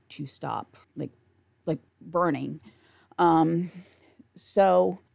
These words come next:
there's a lot of cleanup. Um, I'm fortunate in that my husband, he actually had remodeled the kitchen a couple of years ago because we had bought the home five or six years ago,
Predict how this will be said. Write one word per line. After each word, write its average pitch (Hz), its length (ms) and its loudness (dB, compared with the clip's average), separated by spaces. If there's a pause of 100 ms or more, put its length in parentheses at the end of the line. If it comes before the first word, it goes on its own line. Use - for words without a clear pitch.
(120)
there's 208 300 -2
a 220 100 -2
lot 202 200 0
of 214 80 -2
cleanup. 220 520 -2 (220)
Um, 190 580 -2 (580)
I'm 175 140 -2
fortunate 185 520 -2
in 185 100 -2
that 175 160 0
my 170 120 0
husband, 175 720 -4 (340)
he 190 220 -2
actually 185 340 0
had 170 120 2
remodeled 165 520 2
the 156 80 -8
kitchen 156 640 -4 (520)
a 156 80 -2
couple 165 320 -2
of 156 100 0
years 165 320 -2
ago 165 320 2
because 151 760 -4
we 151 120 -4
had 147 120 -4
bought 151 200 -2
the 151 80 -12
home 156 540 -6 (500)
five 156 220 2
or 160 40 -4
six - 300 -8
years 151 240 -4
ago, 147 540 0